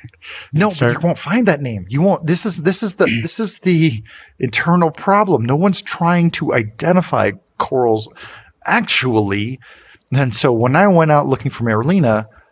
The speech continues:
Speaker 1: I typed in all kinds of goofy stuff. Typed in Leptoceras, and I ended up finding a couple Marulinas labeled as Platygyra. There's no freaking way you're gonna find Costanaria out there in the wild properly identified. You're gonna have to look for purple Leptoceras or purple Lithophyllon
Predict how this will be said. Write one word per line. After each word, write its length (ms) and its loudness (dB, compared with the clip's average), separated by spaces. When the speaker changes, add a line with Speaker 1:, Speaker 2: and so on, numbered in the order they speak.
Speaker 1:
I 140 0
typed 340 0
in 100 -2
all 140 2
kinds 280 2
of 80 0
goofy 300 -2
stuff. 440 0
Typed 200 0
in 80 -6
Leptoceras, 800 -2
and 100 0
I 120 0
ended 280 2
up 260 0
finding 460 0
a 40 -4
couple 540 0
Marulinas 840 0
labeled 340 0
as 120 -8
Platygyra. 640 -2
There's 200 0
no 180 2
freaking 680 -4
way 520 0
you're 140 2
gonna 140 0
find 500 -2
Costanaria 1000 -2
out 240 0
there 220 0
in 140 -2
the 80 -4
wild 400 0
properly 500 0
identified. 640 0
You're 100 -4
gonna 140 2
have 140 0
to 100 0
look 140 0
for 140 2
purple 360 0
Leptoceras 640 0
or 60 -14
purple 400 -2
Lithophyllon 760 0